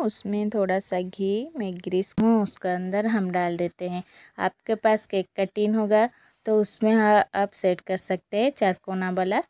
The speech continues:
बर्फी का सेट होगा तो उसमें आप सेट कर सकते हैं। फिलहाल मेरे पास नहीं है, इसलिए मैं प्लेट में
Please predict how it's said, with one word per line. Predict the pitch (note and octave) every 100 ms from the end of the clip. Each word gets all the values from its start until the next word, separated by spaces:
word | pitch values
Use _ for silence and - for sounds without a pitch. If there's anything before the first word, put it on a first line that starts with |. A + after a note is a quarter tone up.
| _ _ _ -
बर्फी | G#3+ G#3 G3 - G3+
का | A3 A3
सेट | - F#3+ F#3 -
होगा | G3 F#3 G3+
तो | A#3 A3 F#3
उसमें | - F#3+ F#3+
आप | F#3+
सेट | G3 G3+ F3
कर | - F#3
सकते | - F3+ - F#3+
हैं। | F#3+
फिलहाल | G3 G3 G#3+
मेरे | A3 F#3 F3+
पास | F3+ F3 -
नहीं | F#3+ A3
है, | A#3 B3 - - -
इसलिए | F#3 - F#3+ G#3 A3+
मैं | A3 G3
प्लेट | F#3+ _ - F3+ F3+ F3+
में | F#3+